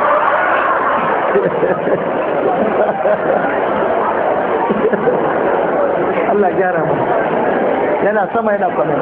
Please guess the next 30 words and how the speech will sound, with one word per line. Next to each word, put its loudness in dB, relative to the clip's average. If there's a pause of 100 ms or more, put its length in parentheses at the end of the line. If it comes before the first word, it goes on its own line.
(140)
Akwai 2
wani 4
ɗalibi 2
ma 2
da 2
ko 4
da 4
ɗakunan 2
ku -2
ko 6
ganuwa 4
baya 2
yi. 2 (800)
Sai 6
mutum 2
ya 4
fito, 2
ɗalibi 2
ya 4
fito 2
ya 4
yi 4
wanka, 2 (460)
ya 4 (140)
sa 2
riga, 0
ya 2 (120)
sa 2
gilas, 0 (100)
ya 4